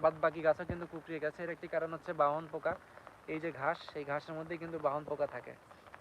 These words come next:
তো এখন বৃষ্টি হলেই কিন্তু এগুলোকে আমি উঠিয়ে দেব। তো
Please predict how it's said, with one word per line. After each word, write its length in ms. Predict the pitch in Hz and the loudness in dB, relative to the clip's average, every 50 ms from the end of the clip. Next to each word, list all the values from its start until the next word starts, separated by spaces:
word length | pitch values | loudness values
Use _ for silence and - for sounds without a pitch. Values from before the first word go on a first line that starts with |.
| - - - - - - - - - - - - 131 | -20 -20 -20 -20 -18 -18 -18 -16 -16 -16 -14 -12 -4
তো 100 | 143 151 | 2 6
এখন 300 | 151 147 143 - 175 165 | 6 6 6 4 0 -4
বৃষ্টি 300 | 160 170 160 - - 170 | -4 -6 -6 -6 -2 0
হলেই 160 | 160 165 175 | 0 2 0
কিন্তু 260 | 165 170 175 170 175 165 | 0 -2 -6 -4 -4 -2
এগুলোকে 300 | 160 160 165 160 156 165 | 0 2 2 2 2 2
আমি 180 | 165 165 170 | -2 -2 -4
উঠিয়ে 320 | 160 151 143 - 170 151 139 | -6 -6 -6 -4 -4 -2 -2
দেব। 140 | 143 127 - - - - - - - - - - - - - - - - - - - - - - - - - - - - - - - - - - - - - - - - - - - - - - - - - - - - - - - - | -2 -6 -6 -10 -12 -14 -18 -18 -18 -18 -18 -18 -18 -18 -18 -18 -18 -16 -16 -16 -16 -18 -18 -20 -20 -20 -20 -18 -18 -20 -20 -18 -18 -16 -16 -16 -18 -18 -18 -18 -18 -20 -18 -20 -20 -18 -18 -18 -16 -16 -16 -16 -16 -18 -20 -20 -14 -8
তো 320 | 170 160 156 156 160 160 | -6 -4 -2 -2 -2 -2